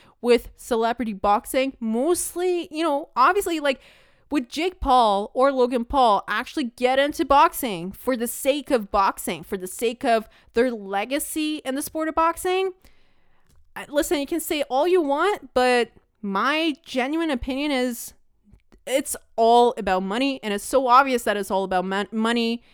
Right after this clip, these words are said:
and not necessarily only about the sport itself. So again, my issue, uh, is with the fact that,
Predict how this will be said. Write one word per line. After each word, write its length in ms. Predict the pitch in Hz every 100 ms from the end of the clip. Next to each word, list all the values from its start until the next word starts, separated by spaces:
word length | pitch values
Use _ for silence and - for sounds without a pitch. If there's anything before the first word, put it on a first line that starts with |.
| _ _ -
and 280 | 220 214 214
not 240 | 220 240
necessarily 600 | 240 240 233 247 220 220 -
only 560 | 262 285 277 254 247 -
about 560 | 208 185 185 190 196 208
the 100 | 190
sport 400 | - 180 185 175
itself. 760 | 165 - - - 156 135 - _ _ -
So 220 | - 233
again, 480 | 233 240 240 240 233
my 580 | 214 226 254 269 285 -
issue, 840 | 277 - 320 311 302 294 311 269 -
uh, 460 | 240 233 226 220 -
is 200 | 240 -
with 140 | 226
the 80 | 220
fact 380 | - 240 247 -
that, 340 | 226 214